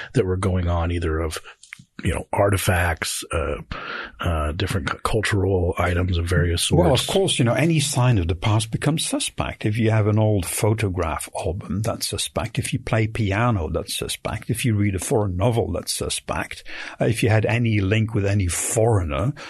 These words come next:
Speaker 2: before nineteen forty-nine, that's suspect too. So in Shanghai alone, in the summer of nineteen sixty-six,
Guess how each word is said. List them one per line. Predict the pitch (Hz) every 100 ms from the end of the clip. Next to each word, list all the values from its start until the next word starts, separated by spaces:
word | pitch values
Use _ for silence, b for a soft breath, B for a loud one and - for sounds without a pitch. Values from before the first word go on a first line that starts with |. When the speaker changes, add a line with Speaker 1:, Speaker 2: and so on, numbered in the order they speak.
| B
Speaker 2:
before | - 92 135 110
nineteen | 101 98 98
forty-nine, | - 101 - 98 110
that's | 107 -
suspect | - 120 - 143 - -
too. | - - 87
So | - 117
in | 107
Shanghai | - 127 127 117 107
alone, | 104 104 120 123 90 101
in | 104
the | 95
summer | - 120 107 101
of |
nineteen | 110 101 -
sixty-six, | - - - - 98 - 127 110 -